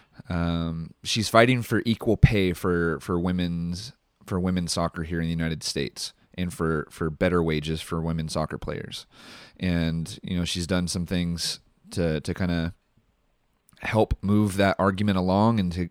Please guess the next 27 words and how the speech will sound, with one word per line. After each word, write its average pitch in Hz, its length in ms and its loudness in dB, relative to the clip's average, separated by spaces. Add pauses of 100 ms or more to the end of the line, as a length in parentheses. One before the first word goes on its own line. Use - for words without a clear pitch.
(120)
put 98 200 2
that 98 100 4
on 87 120 2
a 90 60 2
bigger 87 240 0
stage. 107 600 2 (720)
And 101 100 -2
so 107 200 6
the 98 100 4
thing 156 240 2
that's 117 160 2
on 101 160 2
my 139 280 4
mind 90 360 2
right 87 180 0
now 87 400 0 (280)
is 90 360 0
that 90 300 0
you're 104 420 4
a 95 80 0
young 95 380 2
goalkeeper, 90 720 2 (440)
American 98 480 2
goalkeeper, 85 640 -2 (500)
that 90 440 2 (600)
chose 98 480 2
to 95 260 2